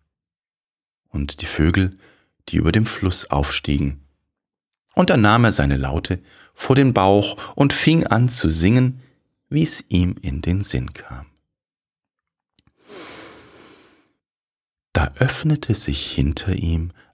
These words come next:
eine kleine, geheime Tür in dem Mäuerchen.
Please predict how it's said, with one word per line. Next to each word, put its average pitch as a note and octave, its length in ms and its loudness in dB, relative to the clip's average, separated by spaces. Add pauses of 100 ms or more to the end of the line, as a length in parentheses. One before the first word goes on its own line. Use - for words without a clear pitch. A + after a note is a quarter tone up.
eine B1+ 260 -2
kleine, G2+ 680 0 (380)
geheime G#2+ 640 0
Tür G#2 540 -2 (240)
in B1+ 180 -4
dem C2 140 2
Mäuerchen. C2 760 -2